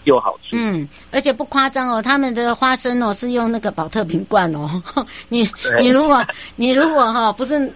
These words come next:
Speaker 2: 买，你们没有吃到保特瓶罐，表示你不是吃，不是吃麦寮的。
Speaker 1: 不是吃在地的花生。
Speaker 2: <laughs> 对，对，对。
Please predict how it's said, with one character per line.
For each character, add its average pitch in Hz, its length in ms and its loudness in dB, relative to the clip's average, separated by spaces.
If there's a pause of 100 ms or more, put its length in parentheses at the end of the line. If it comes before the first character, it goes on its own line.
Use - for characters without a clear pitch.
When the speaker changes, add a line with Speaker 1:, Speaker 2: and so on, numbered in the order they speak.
Speaker 2:
买， 196 240 -2
你 233 80 -2
们 262 280 2
没 269 140 2
有 294 140 2
吃 277 160 -8
到 277 120 4
保 269 160 -6
特 247 140 -4
瓶 196 120 -6
罐， 226 140 -2
表 180 160 0
示 254 160 -2
你 214 220 0
不 208 100 -8
是 220 180 -6
吃， 214 360 -4 (340)
不 190 60 -4
是 240 180 -2
吃 - 140 -4
麦 226 220 2
寮 139 180 -4
的。 139 220 -10
Speaker 1:
不 127 80 6
是 165 160 4
吃 302 260 4
在 311 160 2
地 302 140 -6
的 - 160 0
花 226 160 0
生。 262 140 4
Speaker 2:
<laughs> 208 100 -4
对， 262 160 2
对， - 0 -
对。 240 260 -6